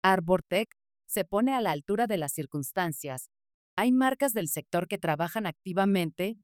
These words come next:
para paliar el déficit de equipamiento femenino en el sector de la arboricultura. Entre ellas, Arbortec está preparando el lanzamiento de su primera colección completa de P I para mujeres.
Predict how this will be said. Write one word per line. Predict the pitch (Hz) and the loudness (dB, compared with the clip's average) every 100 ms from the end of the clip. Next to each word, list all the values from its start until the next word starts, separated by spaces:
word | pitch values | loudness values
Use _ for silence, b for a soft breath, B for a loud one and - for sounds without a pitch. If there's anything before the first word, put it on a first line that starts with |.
| _ | _
para | 185 156 | 2 2
paliar | - 151 165 190 | 0 0 0 -2
el | 220 175 | -4 -2
déficit | 180 180 190 233 - | -2 -2 -8 -8 -4
de | 160 | -4
equipamiento | 147 - 147 143 147 160 196 | -4 -6 -6 -4 -2 -2 -2
femenino | 180 151 143 160 180 180 | -4 -4 -2 0 0 -2
en | 190 175 | -2 -2
el | 147 | -4
sector | - 147 - 180 | -8 -8 -4 -2
de | 190 | 0
la | 175 | -2
arboricultura. | 147 147 151 - 160 - 226 143 - _ _ _ _ _ _ - | -4 -4 -6 -6 -6 0 2 0 -6 _ _ _ _ _ _ 0
Entre | 185 165 160 165 | 2 2 2 4
ellas, | 151 135 147 - - | 2 -2 -4 -6 -2
Arbortec | - 180 170 190 214 226 | 0 2 2 0 0 -4
está | 269 - 214 | -4 -2 -2
preparando | 233 226 165 160 170 | -2 0 0 0 0
el | 190 | 0
lanzamiento | 160 147 151 151 170 214 | 0 -2 -4 -2 0 -2
de | 190 | -2
su | - 165 | -4 -4
primera | 156 160 190 240 | -2 0 0 0
colección | 196 156 - 185 190 | 0 -2 -2 -2 0
completa | 202 185 180 170 208 190 | 0 0 0 0 0 -2
de | 156 | -2
P | 160 | -2
I | 156 220 | -4 -2
para | 196 156 | -2 0
mujeres. | 151 - 196 156 131 | -2 0 0 0 -6